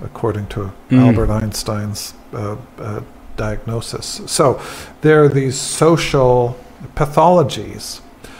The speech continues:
Speaker 1: Now, I think part of what we're struggling with, and I think why, why there is this pressure for, uh, change, is that we are now seeing an increasing number of symptoms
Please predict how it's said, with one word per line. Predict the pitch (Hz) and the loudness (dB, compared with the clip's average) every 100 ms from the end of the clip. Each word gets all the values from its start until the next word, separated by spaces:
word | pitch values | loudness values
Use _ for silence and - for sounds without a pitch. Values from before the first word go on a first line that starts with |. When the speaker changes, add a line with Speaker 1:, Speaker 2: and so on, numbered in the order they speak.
| - - | -18 -6
Speaker 1:
Now, | 156 143 139 139 - - | 0 4 2 0 -8 -6
I | 139 | -4
think | - 160 143 - - - - - - - _ _ _ _ _ _ - - | -2 -2 -2 -6 -14 -20 -20 -20 -20 -20 _ _ _ _ _ _ -20 -10
part | - 165 165 | -4 -2 -2
of | 139 | -2
what | 127 127 | -4 -4
we're | 120 | -8
struggling | - - 156 151 127 117 | -6 -4 -2 -2 -4 -4
with, | 110 110 123 | -6 -6 -8
and | 113 | -8
I | 113 | -8
think | - 135 123 | -6 -6 -4
why, | 113 117 113 131 | -2 0 0 -4
why | 131 117 117 113 | -6 -2 0 0
there | 113 110 | -2 -2
is | 104 | -4
this | 117 - | -8 -10
pressure | - - 156 - 117 101 - - - - - | -8 -4 -4 -2 -4 -4 -8 -16 -20 -20 -20
for, | - 139 127 120 117 - - - - | -4 0 2 2 0 -6 -18 -20 -12
uh, | 120 113 - | -10 -10 -10
change, | - 196 185 143 110 107 107 120 - - - - - - - | -4 -2 0 -2 -4 -4 -4 -4 -8 -12 -18 -20 -20 -20 -6
is | 160 135 131 127 117 - | 2 4 4 0 -2 -6
that | - 123 123 117 - - - - - - - - - 165 | -4 -4 -2 -4 -8 -16 -20 -20 -20 -20 -20 -20 -20 -10
we | 135 165 | -4 0
are | 160 156 | 2 2
now | 143 143 139 143 | 0 0 0 0
seeing | - - 147 143 131 127 | 0 -2 0 2 0 -2
an | 123 123 | -2 -4
increasing | - 131 - 110 - 151 143 131 | -2 -4 0 0 2 2 2 4
number | 131 131 135 127 | 4 4 4 2
of | - - | 2 -2
symptoms | - - 143 143 - 98 95 107 - - | 0 4 4 4 0 -2 -2 -4 -4 -8